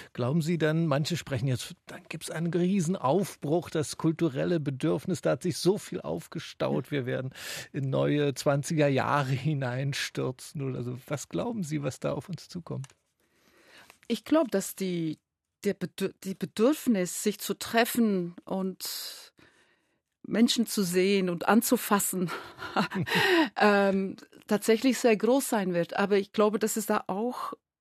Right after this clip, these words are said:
Speaker 2: andere Menschen geben wird, die's, die's befremden wird, wieder in, in Gruppen zu kommen und es verlernt haben. Also ich, ähm, ich wünsche mir das eine, aber ich, ich vermute, dass da,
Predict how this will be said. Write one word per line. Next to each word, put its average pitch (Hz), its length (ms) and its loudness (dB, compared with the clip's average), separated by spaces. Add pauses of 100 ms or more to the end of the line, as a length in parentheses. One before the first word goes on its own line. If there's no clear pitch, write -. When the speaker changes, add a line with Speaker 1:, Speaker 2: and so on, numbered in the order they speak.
(220)
Speaker 2:
andere 247 420 4
Menschen 247 400 4
geben 226 300 2
wird, - 300 -2
die's, - 440 -10 (500)
die's 214 220 -2
befremden 233 680 8
wird, 180 260 0
wieder 190 280 0
in, 202 340 0
in 196 220 -2
Gruppen 277 280 8
zu - 160 -2
kommen 175 440 0
und 190 240 -2
es - 140 -8
verlernt 220 640 6
haben. 170 280 -6
Also 202 340 2 (600)
ich, - 340 -4
ähm, 185 760 -6 (760)
ich - 200 -2
wünsche 262 280 8
mir 233 140 8
das 202 180 2
eine, 262 680 4
aber 208 360 4
ich, - 300 -8
ich - 360 -8
vermute, 240 500 2
dass 233 260 0
da, 208 400 0